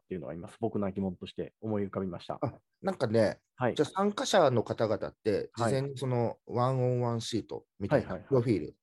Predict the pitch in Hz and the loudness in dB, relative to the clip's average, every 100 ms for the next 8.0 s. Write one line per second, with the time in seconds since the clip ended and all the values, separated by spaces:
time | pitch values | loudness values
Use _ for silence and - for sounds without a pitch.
0 | _ - 101 - _ 113 - _ - - | _ -4 -4 -6 _ 2 2 _ -10 -6
1 | 123 - 120 117 120 113 98 92 87 95 | -2 0 2 4 2 0 -4 -8 -6 0
2 | 120 101 - 110 - 202 170 190 185 190 | 0 0 -4 -20 -12 -8 0 4 6 4
3 | 190 175 - 113 101 117 107 - _ _ | 2 -2 -4 -6 0 4 4 2 _ _
4 | _ _ _ _ - 135 - _ 156 180 | _ _ _ _ 0 0 -2 _ -2 0
5 | 180 190 190 165 156 107 95 117 117 107 | 2 4 4 4 2 2 4 4 2 2
6 | 110 - - 117 131 135 139 160 - 131 | -6 -8 -6 -4 -2 -2 0 0 0 -2
7 | 123 123 120 120 123 117 175 151 - | 0 0 0 -2 -6 0 0 0 -4